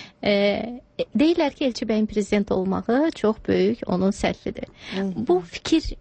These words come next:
Speaker 1: kökündən yanlışdır. Niyə? Elçi bəy prezident olmasaydı, Elçi bəy özü prezident olmaq istəmirdi, bilirsiniz. Onu, e, hətta onun bir çıxışı var, deyir ki, üç aydan sonra prezident seçdiyiniz adamı bir ildən sonra yıxacaqsınız.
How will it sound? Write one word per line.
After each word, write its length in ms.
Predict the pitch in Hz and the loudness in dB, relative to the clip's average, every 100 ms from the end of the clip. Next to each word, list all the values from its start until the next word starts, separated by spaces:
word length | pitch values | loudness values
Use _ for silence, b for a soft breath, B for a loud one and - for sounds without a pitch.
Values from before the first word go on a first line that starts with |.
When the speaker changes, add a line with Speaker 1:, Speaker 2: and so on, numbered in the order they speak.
| - - | -12 -4
Speaker 1:
kökündən 680 | 311 - 294 277 262 226 | -2 2 4 6 6 2
yanlışdır. 680 | 175 160 151 165 - - - - _ _ _ | 0 -2 -6 -6 -6 -6 -6 -8 _ _ _
Niyə? 280 | 233 208 165 - _ _ b b b - | 4 4 2 -2 _ _ b b b 0
Elçi 340 | 269 - 311 | 0 0 0
bəy 180 | 202 170 | 0 0
prezident 680 | - 180 175 165 175 165 - - | -2 -4 -2 0 0 -2 -4 0
olmasaydı, 640 | 247 233 170 - 151 - | 2 2 0 -4 -8 -2
Elçi 260 | 294 285 330 | -2 0 2
bəy 100 | 302 | 2
özü 160 | 294 | 0
prezident 420 | - 277 302 285 | 0 0 0 0
olmaq 260 | 262 254 262 | 2 0 -2
istəmirdi, 520 | - 320 311 - 165 | -2 -2 -2 -4 -2
bilirsiniz. 460 | 185 233 - - - B B B - | 0 0 0 -6 -8 B B B 2
Onu, 460 | 202 208 247 247 - | 2 4 2 0 0
e, 40 | 220 208 208 202 196 | 0 2 2 0 0
hətta 260 | 233 240 254 | 0 0 0
onun 240 | 247 262 | 2 0
bir 80 | 247 | -2
çıxışı 420 | - - - 302 | -4 -6 -2 0
var, 220 | 185 180 | 0 2
deyir 200 | 202 202 | 2 2
ki, 240 | - 226 226 B B - | 2 0 0 B B -4
üç 180 | 247 277 | 0 2
aydan 320 | 226 220 220 | 0 0 -2
sonra 300 | - 226 214 | 0 0 0
prezident 460 | 208 208 196 226 | -2 -2 0 0
seçdiyiniz 540 | - 196 - 202 208 202 | 0 -4 0 2 2 2
adamı 320 | 196 202 349 | 0 0 2
bir 100 | 311 | 0
ildən 260 | 269 233 262 | 0 0 0
sonra 200 | - 302 | 0 2
yıxacaqsınız. 800 | 330 294 254 254 269 - - | 2 0 -2 -2 -4 -8 -14